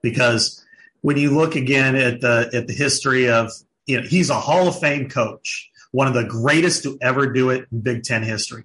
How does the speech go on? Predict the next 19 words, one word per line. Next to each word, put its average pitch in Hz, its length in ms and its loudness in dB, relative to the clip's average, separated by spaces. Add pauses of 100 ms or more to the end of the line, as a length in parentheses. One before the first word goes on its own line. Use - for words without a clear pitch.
(100)
I, 123 360 0
I 127 160 2
will 135 160 -2
fight 131 460 -2
on 113 200 -8
that. 110 220 -6 (400)
However, 135 680 0 (480)
there's 147 200 2
a 135 40 0
reason 143 300 2
why 151 280 4
he 123 80 2
doesn't 131 260 0
get 135 340 -2
mentioned 143 320 0
with 127 160 0
Bill 131 180 0
Snyder, 151 500 0 (220)
with 127 300 0